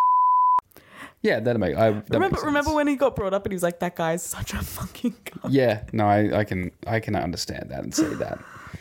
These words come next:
Speaker 2: Oh, so funny. Guys,
Speaker 1: Anyway.
Speaker 2: comedy tea. See, see, you think you're coming for the stories? Oh, you get, you're coming from the tea.
Speaker 1: There
Speaker 2: The
Speaker 1: is a
Speaker 2: gossip.
Speaker 1: lot of tea. I just, oh, God.
Speaker 2: They love when we bitch about people.
Speaker 1: Yeah, this is,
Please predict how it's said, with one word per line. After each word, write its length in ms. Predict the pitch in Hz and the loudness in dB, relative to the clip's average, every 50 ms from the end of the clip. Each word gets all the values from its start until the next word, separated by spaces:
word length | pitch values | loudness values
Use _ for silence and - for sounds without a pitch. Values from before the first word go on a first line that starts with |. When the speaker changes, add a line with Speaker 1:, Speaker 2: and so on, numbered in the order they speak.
| - | 0
Speaker 2:
Oh, 200 | 240 226 220 208 202 | 2 4 4 4 2
so 240 | 202 - 190 190 | 2 2 2 0
funny. 380 | 185 - - 180 170 175 175 175 - - | 0 0 -2 -2 -2 -2 -2 -4 -2 0
Guys, 240 | 202 185 185 180 | 2 2 4 4
Speaker 1:
Anyway. 140 | 113 113 113 117 | 2 2 2 2
Speaker 2:
comedy 240 | 247 220 180 160 | 2 2 2 0
tea. 200 | 151 - 180 170 156 | 0 0 0 0 2
See, 340 | - - 277 349 359 381 370 | 2 2 2 2 2 0 2
see, 200 | - 381 370 302 | 2 2 4 2
you 60 | 302 | 2
think 220 | 294 415 392 - | 2 0 0 0
you're 80 | 294 247 | 0 0
coming 200 | 262 220 220 196 | 0 -2 -2 -2
for 100 | 170 165 | -4 -4
the 80 | - | -6
stories? 420 | - - 226 226 233 254 285 285 - - - _ | -2 0 2 4 4 4 2 0 -4 -10 -16 _
Oh, 80 | - - | 0 2
you 140 | 156 160 175 | 2 2 4
get, 240 | - 254 - - 165 | 2 0 0 0 0
you're 80 | 196 233 | 0 2
coming 220 | - 208 170 156 | 2 2 0 0
from 180 | - - 143 139 | -2 -4 -4 -4
the 60 | 131 | -4
tea. 320 | - - 240 233 202 165 - _ _ _ - - - - | -2 2 2 2 2 0 -4 _ _ _ -20 -20 -6 -2
Speaker 1:
There 160 | - 139 175 | 0 2 4
Speaker 2:
The 60 | 202 | 4
Speaker 1:
is 60 | 226 | 4
a 20 | 175 | 4
Speaker 2:
gossip. 140 | - 302 127 | 4 4 4
Speaker 1:
lot 80 | 123 117 | 2 2
of 80 | 113 - - - 87 | 2 0 -4 -6 -8
tea. 80 | 73 | -4
I 100 | 71 98 | -2 -2
just, 340 | 117 135 131 - - - - - | -2 -2 -2 -4 -8 -8 -6 -4
oh, 140 | 135 107 98 87 - - | -4 -4 -4 -6 -8 -10
God. 340 | - - - - - - - - | -10 -10 -10 -10 -10 -12 -4 -2
Speaker 2:
They 100 | 233 240 | 0 2
love 200 | 247 269 285 285 | 2 2 2 2
when 120 | 349 330 | 2 4
we 100 | 302 262 | 4 4
bitch 200 | 196 180 170 - | 2 2 0 0
about 200 | 165 160 151 147 - | 2 2 2 2 2
people. 320 | 165 151 151 160 156 147 - - - - - - - - - - - - - - - - _ - - | 0 0 0 0 -2 -4 -6 -12 -20 -20 -20 -20 -20 -20 -20 -20 -20 -20 -20 -20 -20 -20 _ -6 0
Speaker 1:
Yeah, 340 | - 175 175 180 175 180 175 | 2 4 4 4 4 2 2
this 220 | 175 196 196 - | 2 0 0 0
is, 180 | 214 190 190 | 0 -2 -4